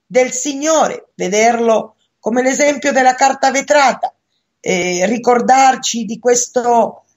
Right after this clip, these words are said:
eh, detto di questa sorella, dove, eh, vedeva questo sputo ricevuto, eh, come offesa, lo vedeva come un bene verso di lei.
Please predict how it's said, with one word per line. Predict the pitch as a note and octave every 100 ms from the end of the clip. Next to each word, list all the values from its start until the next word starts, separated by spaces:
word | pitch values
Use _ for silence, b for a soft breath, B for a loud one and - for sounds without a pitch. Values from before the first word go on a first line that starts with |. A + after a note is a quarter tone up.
| _
eh, | - G3 G3
detto | B3 B3 A#3+ - G#3+
di | G#3+
questa | A3 G#3+ -
sorella, | A3 - A3 B3 A#3+ F#3+ - - _ _ _
dove, | F#3 G3+ G3+ G3+ G3+ F#3+ D#3+ - _ _ _
eh, | - F3+ F3 - - B1 -
vedeva | G3 A3 A#3 B3 A#3 A3+
questo | G#3+ G#3 - G#3+ G#3
sputo | G#3 - - D#4+ C#4+ F#3+
ricevuto, | G#3+ G3+ G3 G3 B3+ G3 G3 G3 - B B B _
eh, | F#3 G3 F#3+ F#3 F3+ E3+ E3+ E3 - - _ _ _ - - _ - - -
come | - G#3 G#3+
offesa, | G#3 - C4+ A#3 E3+ F#3+ - B B B
lo | - A3
vedeva | A3+ A3 A3 A3+ G#3+ G#3+ -
come | A3 G#3+ G#3+ G#3+
un | D4+ D4+ B3+
bene | C4+ B3+ G3 F#3+ F#3 E3+ - _ _ _ _
verso | E3 G#3+ G#3 G3 - F3+ - - _ _
di | - D#3+ F#3
lei. | E3+ F3+ -